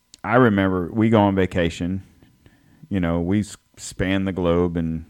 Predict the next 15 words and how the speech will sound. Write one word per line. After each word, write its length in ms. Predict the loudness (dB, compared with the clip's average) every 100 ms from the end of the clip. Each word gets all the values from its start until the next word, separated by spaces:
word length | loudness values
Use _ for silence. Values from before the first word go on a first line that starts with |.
| -20 -12
we 220 | -8 -4
go 320 | 0 0 0
to 400 | -2 -4 -4 -8 -14 _ -20 -10
all 160 | -8
sorts 380 | -6 -6 -8 -10
of 60 | -12
places. 500 | -8 -8 -10 -20 -20
It's 80 | -20
kinda 320 | -16 -12 -12
great 360 | -10 -8 -8 -8
being 280 | -10 -10 -10
me. 200 | -12 -16 _ _ _ _ _ _ _ _ _ _ _ -2
Oh, 160 | -2 -2 -16 -14 -2
um, 260 | 0 0 -2
sorry. 220 | -8 -12